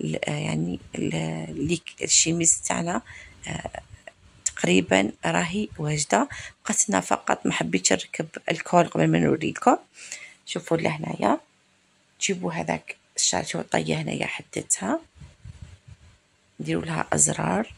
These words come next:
بهذا الشكل. لا عندك لي بيرل، تقدري ديري لي بيرل فقط، ما ديريش أزرار. كديكور فقط هنايا باش حكملنا ديك البلية وتجينا الشكل تاع الشيميز تاعنا،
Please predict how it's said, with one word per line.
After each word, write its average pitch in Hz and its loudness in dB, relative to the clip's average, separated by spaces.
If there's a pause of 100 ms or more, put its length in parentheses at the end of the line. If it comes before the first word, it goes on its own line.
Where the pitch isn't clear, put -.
(100)
بهذا - -6
الشكل. - 2 (1200)
لا 175 2
عندك 170 2
لي 175 0
بيرل، 247 4
تقدري 185 6
ديري 185 4
لي 180 -2 (100)
بيرل 214 0 (760)
فقط، - 0 (120)
ما 175 0
ديريش 170 2
أزرار. - -2 (1300)
كديكور 185 2 (140)
فقط - 0
هنايا 151 -4 (440)
باش - -8
حكملنا 165 0
ديك 156 -2
البلية 160 2 (400)
وتجينا 214 4
الشكل - 4
تاع - 0 (480)
الشيميز 175 4
تاعنا، 160 4